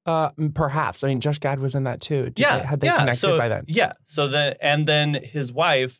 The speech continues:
Speaker 1: <clears throat>
Speaker 2: joins him as lyricist, Kristen Anderson Lopez, who is, um, she is kind of a loose cannon in terms of a lyricist. She's, she takes big swings, and they, I, I,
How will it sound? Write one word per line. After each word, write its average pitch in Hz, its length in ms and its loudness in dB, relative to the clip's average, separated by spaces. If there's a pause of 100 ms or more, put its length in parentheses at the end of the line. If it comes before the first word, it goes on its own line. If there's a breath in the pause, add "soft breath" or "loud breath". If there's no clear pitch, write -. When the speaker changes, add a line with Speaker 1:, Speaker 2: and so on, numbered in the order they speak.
Speaker 1:
<clears throat> 143 60 -10
Speaker 2:
joins 127 520 0
him 117 300 -2
as 107 380 0
lyricist, 95 680 -6 (500)
Kristen 131 320 -4
Anderson 101 360 -4
Lopez, 92 480 -4 (280)
who 143 420 -2
is, 120 420 0 (160)
um, 101 680 0 (340)
she 240 400 0
is 175 340 2
kind 156 240 2
of 143 80 -2
a 139 60 2
loose 127 260 0
cannon 110 380 0
in 107 120 -2
terms 110 280 -2
of 104 100 -6
a 101 60 -2
lyricist. 85 640 -4 (340)
She's, 208 460 -4
she 226 220 -2
takes 143 320 0
big 165 360 0
swings, 110 680 -2 (380)
and 156 280 4
they, 170 800 2 (340)
I, 196 200 0
I, 165 140 -2